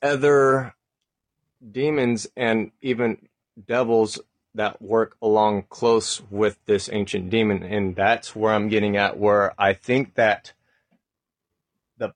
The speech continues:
primary speaker of the doll is what, who I call Pam for short, for who it really is. And I'm,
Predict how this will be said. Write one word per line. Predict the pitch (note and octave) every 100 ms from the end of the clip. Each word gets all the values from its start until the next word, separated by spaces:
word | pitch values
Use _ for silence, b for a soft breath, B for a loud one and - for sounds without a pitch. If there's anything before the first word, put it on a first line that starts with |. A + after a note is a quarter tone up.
| _
primary | - - C3+ C#3 F3 G3 F#3 D3+ B2+
speaker | A2+ - - _ E3+ G3 - C3+
of | A2
the | G2+
doll | F#2+ G2+ G2 F#2+ F2+ - _ _ _ -
is | A#2+ G#2 -
what, | - A2+ A2 G2 _ _ C#3+ D#3 - D3
who | B2+ A#2 -
I | G#2+
call | G#2+ - B2+ A#2+
Pam | - - C3 B2+ F#2+ F2+ F#2+ -
for | G#2
short, | - A2+ G2+
for | - G2+ G2
who | G#2+ G#2 G2+
it | -
really | G#2 G#2+ G#2+ G2
is. | A2 G2+ F2+ - - _ _ _ _ _ _
And | - G#2+ G2+ G2
I'm, | G#2+ A#2 A2+